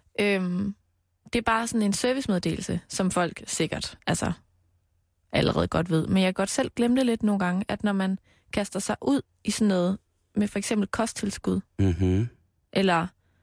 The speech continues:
Speaker 1: det her sådan naturlige, som
Speaker 2: Ja.
Speaker 1: ikke er medicin,
Speaker 2: Ja.
Speaker 1: og som ikke er kunstigt fremstillet, men som er naturligt, så skal man bare huske på, at bare fordi det er naturligt, er det ikke sikkert, det er godt for dig.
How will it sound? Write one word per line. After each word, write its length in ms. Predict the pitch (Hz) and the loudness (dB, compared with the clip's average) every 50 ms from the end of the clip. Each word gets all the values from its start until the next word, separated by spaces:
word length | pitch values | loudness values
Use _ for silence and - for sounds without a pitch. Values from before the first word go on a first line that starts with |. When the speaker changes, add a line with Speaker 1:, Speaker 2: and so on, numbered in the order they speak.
| _ _ _ _ _ | _ _ _ _ _
Speaker 1:
det 120 | - 220 202 | -4 -2 0
her 180 | 214 208 185 | 0 0 0
sådan 240 | 190 - 202 196 180 - - | 0 -2 -2 -2 -4 -2 0
naturlige, 920 | 196 202 185 185 - - - - 262 247 214 - - 165 156 147 147 - _ _ _ _ _ _ _ _ | 0 2 2 0 -4 -8 -4 0 2 2 2 0 -2 -2 -2 -4 -4 -8 _ _ _ _ _ _ _ _
som 180 | - - - | -2 0 0
Speaker 2:
Ja. 80 | 98 90 - - _ _ | 0 0 -2 -8 _ _
Speaker 1:
ikke 220 | - 254 262 - - - | -2 -2 0 0 0 0
er 60 | - | 2
medicin, 520 | 190 190 175 - 180 175 - - 151 - - - _ _ _ _ - | 2 2 2 2 0 -2 0 0 -2 -2 -4 -8 _ _ _ _ -2
Speaker 2:
Ja. 80 | 85 | -2
Speaker 1:
og 140 | - - - | -2 -2 -4
som 140 | - - - - _ | -6 -6 -6 -6 _
ikke 220 | - 247 247 - - | -2 -2 0 0 -2
er 40 | - | -4
kunstigt 420 | - - 190 185 - - - - | 0 0 0 0 0 -2 -4 -2
fremstillet, 500 | - 107 - - - 50 50 - - - - - - - - - - - - - | -2 -2 -2 -2 -2 -4 -2 -2 -2 -4 -6 -12 -18 -18 -18 -18 -20 -20 -10 0
men 120 | - 214 202 | 2 2 4
som 200 | - 214 202 190 | 4 4 4 4
er 160 | 180 170 185 185 - _ _ _ _ _ _ | 4 2 2 -2 -6 _ _ _ _ _ _
naturligt, 580 | - 190 185 - - 170 156 - - - - - _ | -2 -2 -2 0 0 0 0 0 -4 -6 -10 -10 _
så 140 | - - 247 | -2 -2 0
skal 160 | 240 - 247 | 0 2 2
man 120 | 233 226 214 | 2 2 2
bare 140 | 226 247 | 2 0
huske 220 | 262 277 262 - - - | 0 0 -4 -4 -2 0
på, 260 | - 285 277 - - _ _ _ | 0 0 0 -2 -6 _ _ _
at 120 | - 220 - | -6 -6 -2
bare 200 | - 214 226 254 | 0 -2 -2 -2
fordi 220 | - 254 254 247 | -2 0 0 2
det 80 | 226 220 | 2 2
er 40 | 202 | 2
naturligt, 520 | 185 185 - - 262 254 202 196 190 - - | 2 0 0 0 0 0 2 0 -4 -4 -4
er 60 | 190 | -2
det 100 | 190 202 | 0 0
ikke 100 | 214 - | -2 0
sikkert, 280 | - 247 240 220 220 - | 0 0 0 0 0 -4
det 60 | 202 | -4
er 40 | - | -2
godt 180 | - 190 - | 0 -2 -2
for 140 | - - - | -2 -4 -4
dig. 120 | - 202 | -4 -6